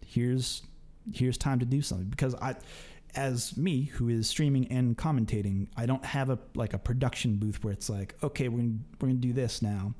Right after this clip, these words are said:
Like, "Oh, we're gonna send it over here." Like, there's no, I am the production team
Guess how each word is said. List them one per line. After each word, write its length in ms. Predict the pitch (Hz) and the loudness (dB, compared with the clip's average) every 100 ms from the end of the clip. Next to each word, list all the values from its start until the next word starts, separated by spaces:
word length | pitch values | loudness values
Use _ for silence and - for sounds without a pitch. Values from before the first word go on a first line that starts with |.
| - - - | -10 -16 -6
Like, 160 | 104 - | -4 0
"Oh, 60 | |
we're 120 | 120 | 0
gonna 120 | 117 104 | 2 0
send 280 | - 117 | 2 2
it 80 | 107 | 2
over 160 | 104 101 | 0 0
here." 420 | - 139 127 123 - - - - - - - - - - - | 0 2 4 2 -2 -14 -14 -14 -16 -14 -12 -8 -8 -10 -6
Like, 140 | 101 | -4
there's 180 | - 117 | 0 2
no, 300 | 120 117 110 - - - - - - | 2 2 0 -4 -18 -20 -20 -20 -10
I 160 | 110 123 | -2 2
am 260 | 123 117 | 4 4
the 80 | 113 | 2
production 480 | - 123 107 - 107 | 2 2 2 2 0
team 420 | - 110 101 98 | 2 0 2 0